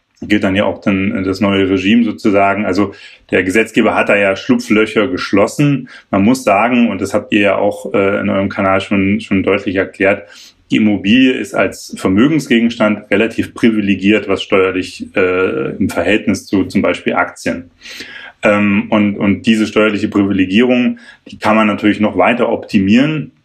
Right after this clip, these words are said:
Und das ist eben durch diese Share Deals passiert.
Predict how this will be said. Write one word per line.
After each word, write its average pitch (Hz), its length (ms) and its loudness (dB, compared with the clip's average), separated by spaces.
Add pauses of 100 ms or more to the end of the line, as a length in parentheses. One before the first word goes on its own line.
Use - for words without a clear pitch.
(460)
Und 104 100 2
das 104 140 0
ist 104 80 -2
eben 101 180 2
durch 98 160 -2
diese 92 240 0
Share 107 240 0
Deals 98 300 0
passiert. 123 800 -2